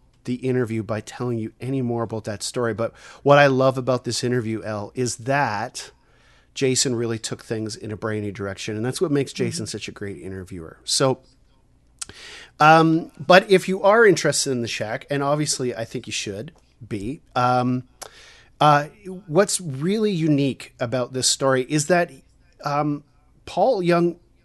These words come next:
Speaker 1: really never intended to become an author. He,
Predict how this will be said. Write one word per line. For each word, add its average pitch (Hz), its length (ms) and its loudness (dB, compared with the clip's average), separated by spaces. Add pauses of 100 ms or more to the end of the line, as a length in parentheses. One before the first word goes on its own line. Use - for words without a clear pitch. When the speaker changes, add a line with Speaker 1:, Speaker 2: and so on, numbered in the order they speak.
(220)
Speaker 1:
really 202 500 -2
never 147 440 2
intended 127 540 -4
to 123 60 -6
become 113 760 -8 (540)
an 117 180 -6
author. 120 580 -6
He, 151 440 0